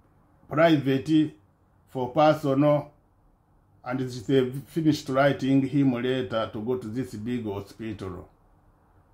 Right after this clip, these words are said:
And I found that this doctor, he need money, medicine,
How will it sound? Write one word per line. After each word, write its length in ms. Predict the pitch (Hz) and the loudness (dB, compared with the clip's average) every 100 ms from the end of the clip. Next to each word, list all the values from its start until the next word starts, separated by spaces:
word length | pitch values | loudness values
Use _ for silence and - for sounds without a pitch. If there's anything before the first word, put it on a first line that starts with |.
| - | -6
And 220 | 131 131 | -2 2
I 140 | 135 135 | 2 2
found 280 | 185 165 143 | 4 4 4
that 220 | 127 135 | -2 0
this 180 | 151 151 | 0 0
doctor, 440 | 123 139 - - | -4 -4 -6 -10
he 200 | 113 113 | -8 -6
need 320 | 120 135 123 | -2 -2 -4
money, 520 | 117 127 123 113 123 135 _ _ _ _ _ _ _ _ _ _ | -4 -2 -2 -2 -4 -6 _ _ _ _ _ _ _ _ _ _
medicine, 800 | 123 135 135 135 147 139 131 127 | -4 0 0 0 2 2 2 -2